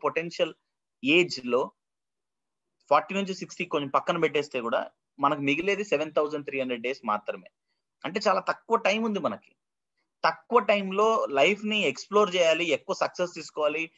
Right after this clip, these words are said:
మనం అనుకునేటివన్నీ సాధించాలంటే తక్కువ టైంలో ఎక్కువ సంపాదించాలి, ఎక్కువ సక్సెస్ తీసుకోవాలి.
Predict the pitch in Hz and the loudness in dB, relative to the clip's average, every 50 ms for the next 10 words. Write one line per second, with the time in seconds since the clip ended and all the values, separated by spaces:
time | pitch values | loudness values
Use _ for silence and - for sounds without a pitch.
0 | _ _ _ _ 127 131 139 135 135 143 143 175 175 180 170 170 170 175 156 - | _ _ _ _ 0 2 2 2 2 2 0 -2 -2 0 0 0 -2 0 0 2
1 | 135 139 147 151 143 156 139 131 131 127 127 147 196 - - _ _ _ _ _ | 2 2 0 -2 -2 -2 0 0 0 -2 -2 -2 -4 -4 -8 _ _ _ _ _
2 | - 214 214 - 233 226 214 208 214 214 202 175 - - 208 190 - 170 175 - | 0 0 2 2 2 4 4 2 2 2 0 0 0 -2 -2 0 0 -2 2 2
3 | 196 180 160 143 131 135 131 - 185 - - 156 - - 202 185 - 190 190 - | 2 2 2 2 0 0 -2 -2 -2 -2 -2 -2 -2 -2 -4 -4 -4 -8 -10 -10
4 | - - 165 127 101 90 | -6 0 0 0 0 0